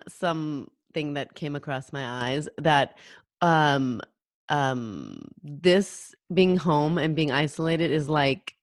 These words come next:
it's like grieving. It's like grief. And I s-, totally said that to Adam, my husband. I was like, "I feel like I'm going through grief." It, like, hits you in waves where you sort of start to panic and feel upset and feel, like, desperate and lost. And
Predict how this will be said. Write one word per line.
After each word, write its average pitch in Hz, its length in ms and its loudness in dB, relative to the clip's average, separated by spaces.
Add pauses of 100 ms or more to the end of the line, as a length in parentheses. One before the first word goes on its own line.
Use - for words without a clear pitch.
(340)
it's 160 220 -2
like 151 220 2
grieving. 123 680 -2
It's 156 100 -2
like 160 120 4
grief. 139 380 0
And 160 120 2
I 180 100 6
s-, 202 160 0 (120)
totally 240 300 6
said 151 260 2
that 180 160 4
to - 100 -2
Adam, 143 340 2 (380)
my 175 100 4
husband. 170 300 4
I 175 80 6
was 170 140 2
like, 165 180 2 (320)
"I 190 60 4
feel 311 500 6
like 220 300 2 (100)
I'm 202 220 2
going 208 320 4
through 196 180 0
grief." 196 400 0
It, 156 100 0
like, 175 380 0
hits 226 400 -2
you 226 120 2
in 196 100 0
waves 175 340 4
where 170 100 0
you 160 120 0
sort 185 160 -4
of 175 80 -8
start 190 160 -4
to 175 80 -6
panic 185 580 0
and 156 140 -4
feel 180 180 2
upset 175 460 0
and 175 120 -6
feel, 156 340 0 (360)
like, 160 160 0 (160)
desperate 185 580 2
and 160 240 0
lost. 156 640 4
And 147 560 0